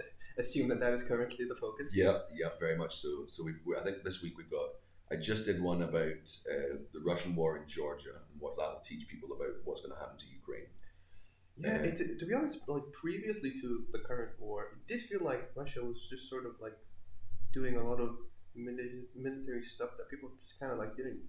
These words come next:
Speaker 1: care about. Like, the
Speaker 2: Mm-hmm.
Speaker 1: Crimea, Georgia, like, all of that stuff,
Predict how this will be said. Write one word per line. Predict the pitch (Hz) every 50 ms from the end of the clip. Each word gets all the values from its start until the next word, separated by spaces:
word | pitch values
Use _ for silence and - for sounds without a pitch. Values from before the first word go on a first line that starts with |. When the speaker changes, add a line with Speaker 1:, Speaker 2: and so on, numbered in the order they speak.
| - -
Speaker 1:
care | - 104 98 - -
about. | - - 85 76 76 - - -
Like, | 113 104
the | 110 151 165 -
Speaker 2:
Mm-hmm. | - -
Speaker 1:
Crimea, | - 120 113 117 123 147 156 156 151 147 143 143 143 143 143 - - - - -
Georgia, | 127 131 131 131 131 127 127 123 123 123 123 127 - 101
like, | 107 107 107 - -
all | 117 135 147 156 151
of | 143
that | 127 117
stuff, | - - 127 123 127